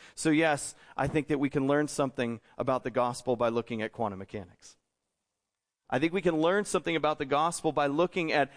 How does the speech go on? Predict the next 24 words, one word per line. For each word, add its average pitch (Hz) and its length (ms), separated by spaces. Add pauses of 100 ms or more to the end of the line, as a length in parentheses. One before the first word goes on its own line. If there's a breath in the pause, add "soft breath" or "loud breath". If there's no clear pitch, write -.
this 165 220
isn't 185 360
mere 151 360
chance 147 500
that 147 180
we 151 140
are 143 80
here 143 240
together. 131 420
I 131 140
don't 196 160
even 175 220
believe 160 340
that 151 140
we 160 100
are 160 140
here 170 240
by 160 180
chance 165 420
in 165 120
this 170 160
building 170 340
this 131 180
morning. 113 360